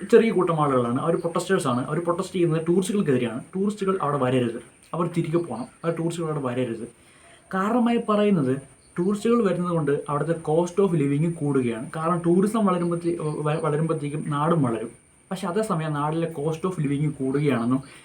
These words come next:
ഞങ്ങളെപ്പോലെ ലോക്കൽസ്, സാധാരണ ജനങ്ങൾക്ക് അവിടെ താമസിക്കാൻ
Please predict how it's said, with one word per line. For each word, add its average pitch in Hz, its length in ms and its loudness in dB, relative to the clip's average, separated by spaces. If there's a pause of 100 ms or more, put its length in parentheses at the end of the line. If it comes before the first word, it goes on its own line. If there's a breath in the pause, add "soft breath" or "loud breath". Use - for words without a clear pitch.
(300 loud breath)
ഞങ്ങളെപ്പോലെ 202 420 0
ലോക്കൽസ്, 170 540 0 (140)
സാധാരണ 175 400 -4
ജനങ്ങൾക്ക് 151 340 -2
അവിടെ 143 180 0
താമസിക്കാൻ 147 480 -2